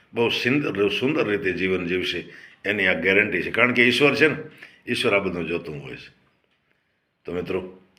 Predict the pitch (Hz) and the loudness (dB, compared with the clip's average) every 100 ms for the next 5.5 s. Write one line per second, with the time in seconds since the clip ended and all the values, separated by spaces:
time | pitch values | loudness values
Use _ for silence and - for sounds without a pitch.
0 | _ - 85 82 - 95 101 92 92 98 | _ -6 -4 -6 -2 0 2 0 -2 -6
1 | - - _ _ _ - - - 98 92 | -14 -20 _ _ _ -20 -12 0 0 2
2 | 90 78 80 - - _ _ 82 90 87 | -4 -4 -8 -10 -20 _ _ -8 -8 -8
3 | - 76 71 69 - - _ _ _ _ | -8 -10 -10 -14 -20 -20 _ _ _ _
4 | - 78 73 78 73 71 71 - 76 - | -12 -10 -8 -8 -10 -12 -12 -12 -10 -8
5 | 80 80 64 60 60 | -10 -10 -12 -14 -16